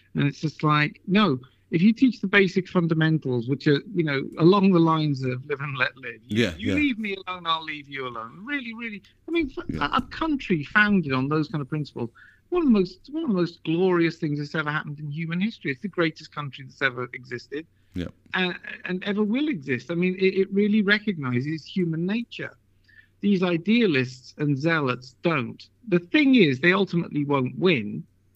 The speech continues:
Speaker 1: which is great, because you can't actually, look, they tried it in China, you know, you, you, you can't demotivate people and still expect the crops every year, you
Speaker 2: Yeah.
Speaker 1: know, it just, it just does, doesn't work, you know?
Speaker 2: Yeah, that's a good point.
Speaker 1: Uh,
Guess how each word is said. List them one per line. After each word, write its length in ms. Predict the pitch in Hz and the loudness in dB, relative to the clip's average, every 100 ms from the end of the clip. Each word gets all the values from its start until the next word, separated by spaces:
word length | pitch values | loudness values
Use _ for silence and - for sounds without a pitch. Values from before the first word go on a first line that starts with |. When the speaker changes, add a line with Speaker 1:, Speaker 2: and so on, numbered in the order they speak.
| - 170 | -18 -14
Speaker 1:
which 160 | 135 | -10
is 120 | 127 117 | -8 -6
great, 540 | 139 117 117 - - | -2 -2 -2 -12 -16
because 380 | - 127 151 123 | -10 -2 -2 -2
you 80 | 143 | -6
can't 420 | 131 165 147 139 - | -4 -2 0 -2 -2
actually, 600 | 143 226 - 139 135 135 - - _ | -6 -6 -6 -2 -2 -4 -18 -20 _
look, 140 | 180 180 | -2 2
they 120 | 180 | 2
tried 360 | 165 202 185 160 | 2 2 2 0
it 100 | 147 | 0
in 140 | 135 | -4
China, 460 | - 160 156 143 113 | -2 -2 0 0 0
you 200 | 113 120 | 0 0
know, 240 | 131 135 | 2 2
you, 560 | 135 135 135 - 147 147 | 0 -2 -6 -8 -10 -10
you, 180 | 151 - _ _ _ _ | -16 -18 _ _ _ _
you 120 | 156 | -6
can't 340 | 156 202 175 139 | 0 2 2 2
demotivate 800 | 156 147 143 147 135 123 120 120 | 2 4 4 2 0 0 0 0
people 320 | 123 113 123 | -4 -2 -2
and 100 | 120 | -2
still 220 | - 131 | -2 -2
expect 360 | 123 - 120 - | -2 -2 -6 -6
the 60 | |
crops 420 | 123 - 127 - 120 | -8 -4 -6 -4 -4
every 340 | 110 104 104 | -4 -6 -12
year, 260 | - 104 98 | -12 -12 -14
you 200 | 107 120 | -6 -4
Speaker 2:
Yeah. 60 | |
Speaker 1:
know, 120 | 123 123 | -2 -4
it 160 | 127 | -4
just, 280 | 139 135 - | -8 -10 -12
it 120 | 135 | -12
just 200 | - 113 _ | -8 -8 _
does, 140 | 131 117 - | -4 -4 -4
doesn't 300 | 123 113 113 | -4 -2 -2
work, 420 | 120 123 107 107 - | 0 0 -2 -14 -12
you 100 | 127 | -8
know? 200 | 135 156 - _ _ _ - - - | -6 -6 -8 _ _ _ -20 -20 -14
Speaker 2:
Yeah, 120 | 90 | -10
that's 140 | 82 - | -8 -10
a 40 | |
good 160 | 95 - | -12 -8
point. 160 | 85 | -2
Speaker 1:
Uh, 300 | 151 143 139 | 2 2 0